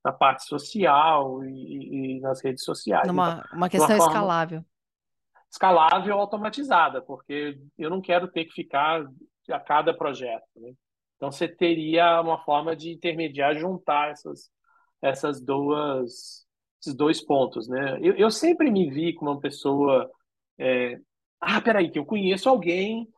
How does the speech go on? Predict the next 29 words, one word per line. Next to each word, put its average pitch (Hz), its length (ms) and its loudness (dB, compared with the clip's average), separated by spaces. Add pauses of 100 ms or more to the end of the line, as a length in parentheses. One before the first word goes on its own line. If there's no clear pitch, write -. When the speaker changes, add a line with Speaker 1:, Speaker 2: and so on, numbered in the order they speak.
(180)
Speaker 1:
conheço 202 380 -8
um 226 80 -6
cara 190 540 0
que - 120 -16
é 185 60 -10 (140)
foda 170 500 0
em 170 80 -2
inovação, 165 880 0 (220)
ele 170 160 -4
dá 165 120 0
aula 165 360 4
na, 156 360 -4 (300)
na 147 120 -4
Arizona 165 520 4
State 165 420 -6
University, 185 840 0 (180)
o 170 80 -4
cara 180 280 0
é 170 60 -6
fodaço, 180 920 0 (180)
dá 170 140 4
palestra 170 540 0
no 165 100 -6
mundo 160 320 -4
todo, 165 260 -2
inclusive 165 380 -4
aí 160 80 2
no 160 80 -2
Brasil, 151 420 -2